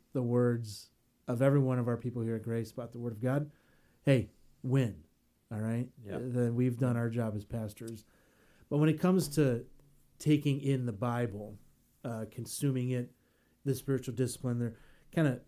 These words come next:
Speaker 1: four different ways that we wanna talk about that and how our people can be doing that. And, um,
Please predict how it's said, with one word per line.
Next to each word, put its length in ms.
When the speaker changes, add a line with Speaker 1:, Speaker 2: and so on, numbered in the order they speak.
Speaker 1:
four 800
different 300
ways 280
that 100
we 120
wanna 160
talk 320
about 220
that 160
and 100
how 160
our 100
people 260
can 180
be 80
doing 340
that. 240
And, 380
um, 440